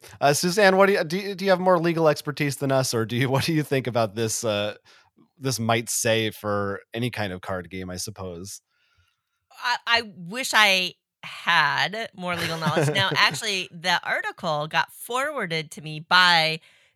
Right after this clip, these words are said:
Speaker 2: Justin Jacobson at Restoration Games, and Justin
Speaker 1: Okay.
Speaker 2: Jacobson is actually a practicing lawyer. In fact, he was a lawyer for decades before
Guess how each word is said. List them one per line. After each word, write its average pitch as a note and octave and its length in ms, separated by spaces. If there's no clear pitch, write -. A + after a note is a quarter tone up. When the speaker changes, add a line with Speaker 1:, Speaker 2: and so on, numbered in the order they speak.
Speaker 2:
Justin D#3+ 400
Jacobson E3 840
at E3+ 180
Restoration D#3+ 760
Games, C#3+ 400
and D#3+ 280
Justin E3 400
Speaker 1:
Okay. A#2 60
Speaker 2:
Jacobson F#3 540
is C#3+ 280
actually D3 440
a C3+ 60
practicing C#3+ 500
lawyer. C#3+ 280
In D3 80
fact, C#3 220
he D3 80
was C#3+ 120
a C#3 60
lawyer C#3 300
for C3 360
decades C#3+ 440
before D3+ 680